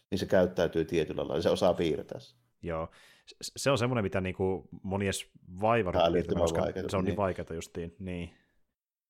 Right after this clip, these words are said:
Speaker 1: Sit niinku, ja sit tämmönen, niinku, että sen lisäksi, että se niinku osaa piirtää tommosia, niin se osaa niinku piirtää ajoneuvoja, muun muassa se Kanedan pyörän ni-, nimimerkillä. Se,
Speaker 2: Mm.
Speaker 1: se on suunniteltu tyhjästä kuitenkin käytännössä.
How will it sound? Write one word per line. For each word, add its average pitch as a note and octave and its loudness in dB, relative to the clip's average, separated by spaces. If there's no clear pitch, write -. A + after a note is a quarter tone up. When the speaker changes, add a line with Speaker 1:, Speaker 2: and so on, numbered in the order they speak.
Speaker 1:
Sit - -16
niinku, F#2+ -2
ja F#2+ -2
sit G2 -4
tämmönen, F#2+ 2
niinku, F2+ -6
että F2+ -6
sen G#2 -2
lisäksi, A2 -2
että - -10
se F2 -8
niinku E2+ -8
osaa F2 -2
piirtää F2 -6
tommosia, E2+ -4
niin - -12
se E2+ 2
osaa F2+ 0
niinku F2 -6
piirtää E2+ -4
ajoneuvoja, G2 4
muun G2 4
muassa F2+ 0
se - -12
Kanedan D2+ -2
pyörän F2 0
ni-, A2 -8
nimimerkillä. F2+ -2
Se, F2+ -2
Speaker 2:
Mm. G#2 -6
Speaker 1:
se A2 4
on G#2+ 4
suunniteltu G2 0
tyhjästä G2 -2
kuitenkin F#2+ -6
käytännössä. F2 -4